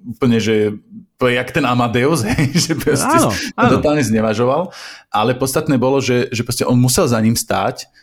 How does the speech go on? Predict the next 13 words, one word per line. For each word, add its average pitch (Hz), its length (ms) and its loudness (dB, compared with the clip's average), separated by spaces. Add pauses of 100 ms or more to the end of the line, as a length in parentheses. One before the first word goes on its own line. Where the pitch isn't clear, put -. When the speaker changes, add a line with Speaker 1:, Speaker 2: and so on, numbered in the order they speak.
(220)
Speaker 1:
ten 104 160 0
právnik, 107 520 0
pretože 113 340 -2
Speaker 2:
Mhm. 113 80 0
Speaker 1:
proste 139 340 2 (680)
ten 127 180 0
súdny 131 320 2
proces, - 380 -2
to, - 120 -2
čo, 127 260 0
za 120 160 -2
čo 131 120 -2
bojovali 117 640 0